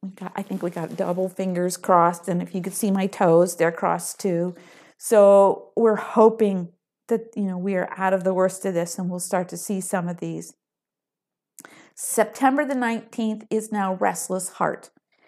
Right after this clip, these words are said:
and that is twenty twenty-one. That's this coming September. We're very excited about that. Again, that's one we really think is a good, we're gonna stay.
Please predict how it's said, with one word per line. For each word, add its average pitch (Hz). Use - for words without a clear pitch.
and 190
that 208
is 190
twenty 196
twenty-one. 170
That's 185
this 202
coming 202
September. 202
We're 180
very 180
excited 214
about 202
that. 190
Again, 196
that's 254
one 202
we 214
really 190
think 190
is 180
a 175
good, 170
we're 185
gonna 170
stay. -